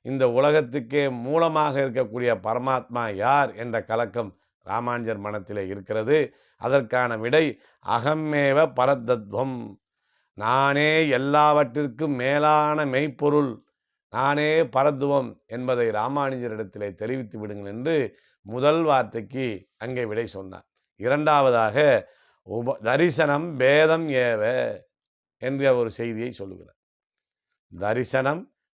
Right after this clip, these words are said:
பேதம் ஏவ", இது இரண்டாவது விஷயம். அதாவது,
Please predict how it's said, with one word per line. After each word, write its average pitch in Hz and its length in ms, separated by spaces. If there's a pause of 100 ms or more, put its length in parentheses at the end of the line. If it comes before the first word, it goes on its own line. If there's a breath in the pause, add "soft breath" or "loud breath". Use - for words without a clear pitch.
பேதம் 147 640 (200)
ஏவ", 113 200 (280)
இது 143 140
இரண்டாவது 139 460
விஷயம். 95 360 (580)
அதாவது, 143 420